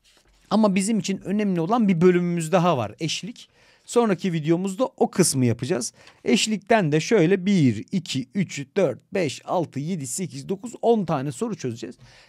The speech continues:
Eşlik zaten benzerliğin oranı bir olan hali. O yüzden kolay olacak, korkma. Hadi bakalım, güzel çalış, sıkı çalış. Bütün zorluklara rağmen,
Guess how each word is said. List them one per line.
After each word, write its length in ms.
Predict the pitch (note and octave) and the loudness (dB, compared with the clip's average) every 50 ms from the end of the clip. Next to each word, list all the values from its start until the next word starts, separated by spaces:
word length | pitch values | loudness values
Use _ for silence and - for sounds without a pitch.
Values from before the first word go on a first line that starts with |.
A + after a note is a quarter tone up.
| _ - | _ -8
Eşlik 420 | - - G3+ - - A3+ F#3+ - | -6 -6 -6 -6 -10 -12 -14 -8
zaten 480 | - A3 G#3 F3+ - - D3 C#3+ D#3 F#3 | -6 -4 -4 -4 -4 -6 -8 -8 -6 -6
benzerliğin 800 | A3+ A#3+ F#3+ C#3+ A2+ A#2+ A2+ G#2+ A2+ C#3 G#3 C4 B3+ C4 C#4 - - | -6 -6 -6 -6 -6 -6 -8 -6 -6 -6 -6 -8 -8 -10 -14 -12 -4
oranı 440 | - G#3 G3 E3 D#3+ G3 A3+ F#3+ E3+ | -2 0 2 2 2 2 0 2 2
bir 120 | F#3 D#3+ | 2 2
olan 240 | C3 A2 G2 F#2+ F#2 | 2 0 -4 -6 -8
hali. 360 | F2+ F2 E2 A2 D#3+ A3 A3+ _ | -10 -10 -10 -10 -12 -12 -14 _
O 140 | - - D#3+ | -8 -8 -6
yüzden 360 | A#2+ G2+ G2 - - G#3 F#3+ | -6 -8 -8 -10 -12 -12 -12
kolay 320 | - - B2 B2 A2+ F#2+ | -10 -8 -8 -6 -6 -8
olacak, 380 | E2+ D2+ - - G2+ - _ _ | -10 -14 -16 -18 -20 -20 _ _
korkma. 340 | - A2 - _ _ _ _ _ _ _ _ _ _ _ _ _ _ _ _ _ | -16 -16 -16 _ _ _ _ _ _ _ _ _ _ _ _ _ _ _ _ _
Hadi 180 | - B2 C3 | -14 -12 -10
bakalım, 340 | B2 A#2 - G2+ F#2+ - - - A2 _ _ - | -10 -10 -12 -14 -16 -16 -18 -20 _ _ _ -16
güzel 340 | - - - A#2+ A2 - | -14 -10 -8 -6 -6 -6
çalış, 460 | - - - - - - - - - - | -8 -10 -14 -14 -14 -16 -16 -16 -18 -20
sıkı 340 | - - - - - C#3+ A#2+ | -20 -20 -18 -14 -14 -12 -12
çalış. 480 | - G#2 E2 C#2+ - - - - - - - _ _ _ _ _ - | -12 -14 -16 -16 -18 -18 -20 -20 -20 -20 -20 _ _ _ _ _ -20
Bütün 240 | - _ - F3 D#3+ | -20 _ -8 -6 -6
zorluklara 720 | C3+ A#2 A#2 G#2+ A2+ A2+ A2 G#2+ - - A2 G#2+ G#2+ G#2 | -4 -2 -2 -2 -2 -2 -4 -6 -6 -8 -8 -8 -8 -8
rağmen, 360 | G#2 F#2 D#2+ C2 B1+ - A#2+ | -10 -12 -14 -16 -18 -20 -20